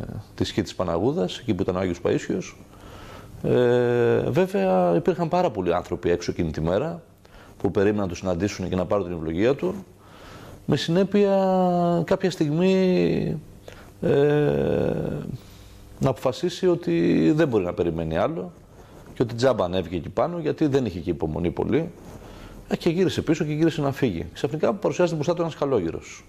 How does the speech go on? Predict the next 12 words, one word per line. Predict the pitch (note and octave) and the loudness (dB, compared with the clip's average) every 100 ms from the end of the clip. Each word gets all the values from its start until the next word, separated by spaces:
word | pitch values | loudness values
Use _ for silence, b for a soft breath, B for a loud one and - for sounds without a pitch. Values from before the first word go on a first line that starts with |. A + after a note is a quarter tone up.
| - - - - - - B B B B B B B - - | -20 -20 -20 -20 -20 -20 B B B B B B B -6 0
Ε, | C3+ C3+ C#3 C3+ C3+ - - B2 - - - - - - - | 2 2 2 2 0 0 0 -2 -2 -4 -4 -8 -12 -20 -4
του | F#3 | 2
λέει, | |
"Εσύ | G#3 G#3 | 2 0
τι | F#3 | -2
θες | G3+ - | -2 0
εδώ, | A2 F2+ | 0 2
αγόρι | E2 E2+ F2 | 4 2 2
μου;", | F2 | 0
λέει, | C3 | 0
"τι | C3+ | -2
κάνεις;". | - F2+ F#2 D#3 D3 - | -2 -2 -2 -8 -10 -16